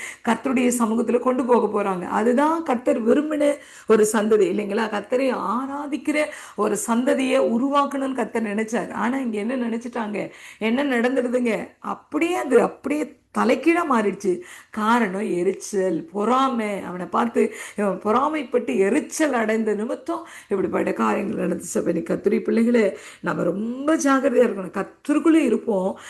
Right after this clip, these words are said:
ஆனா எந்த வேலையில வேணா எரிச்சல் வரலாம், எந்த வேலையில பொறாமை வரலாம். இது என்ன நடந்துருங்க?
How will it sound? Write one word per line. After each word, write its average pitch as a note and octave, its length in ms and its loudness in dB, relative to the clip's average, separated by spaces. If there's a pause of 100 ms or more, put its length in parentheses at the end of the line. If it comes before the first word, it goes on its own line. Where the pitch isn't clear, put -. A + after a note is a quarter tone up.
(140)
ஆனா G#3 140 4
எந்த A#3 560 6
வேலையில D4 320 6
வேணா C4 240 4
எரிச்சல் A3+ 360 6
வரலாம், F#3+ 380 0 (240)
எந்த C4+ 420 4
வேலையில E4 380 6
பொறாமை A#3+ 340 4
வரலாம். F#3+ 300 2
இது A#3+ 160 6
என்ன B3+ 200 4
நடந்துருங்க? A#3+ 640 2